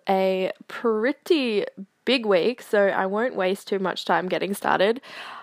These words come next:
I wonder how everyone's feeling. I am pretty exhausted, if I'm being honest, and I'm definitely,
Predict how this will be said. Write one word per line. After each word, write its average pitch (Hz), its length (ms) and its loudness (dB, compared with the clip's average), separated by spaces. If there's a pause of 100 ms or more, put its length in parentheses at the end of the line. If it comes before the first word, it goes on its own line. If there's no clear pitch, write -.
(120)
I 180 480 2
wonder 196 280 -2
how 202 140 0
everyone's 196 500 -2
feeling. 196 640 2 (160)
I 190 460 2
am 190 460 -4 (340)
pretty 415 440 4
exhausted, 214 680 2
if 214 140 2
I'm 185 160 -2
being 180 380 0 (260)
honest, 202 560 2
and 190 260 4 (100)
I'm 190 140 0
definitely, 320 580 2